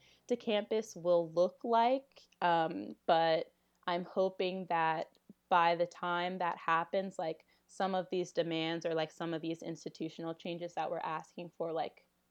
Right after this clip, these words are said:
will be on the way to being completed, 'cause there's already support from faculty and alumni and different community members like that. So it's really just a matter of, like,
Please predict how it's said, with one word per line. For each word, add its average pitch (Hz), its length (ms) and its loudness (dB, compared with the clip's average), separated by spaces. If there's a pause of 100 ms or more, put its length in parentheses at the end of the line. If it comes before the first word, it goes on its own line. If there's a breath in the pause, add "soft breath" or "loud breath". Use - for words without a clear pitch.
(200)
will 180 440 4
be 170 260 -4
on 165 260 2
the 160 100 2
way 156 500 0
to 185 120 -4
being 165 300 -6
completed, - 500 -8 (100)
'cause 156 260 -8
there's 160 360 -4 (300 soft breath)
already 208 280 4
support 220 480 -2
from 208 180 -8
faculty 196 760 -2
and 175 120 -2
alumni 180 520 -4
and 160 360 -4 (300)
different 185 280 -4
community 185 400 -6
members 175 440 -2
like 160 220 -6
that. 160 280 -4
So 165 200 -2
it's - 260 -6
really 175 320 -4
just 156 320 -8
a 180 60 -2
matter 160 500 -2
of, 156 260 -4
like, - 400 -6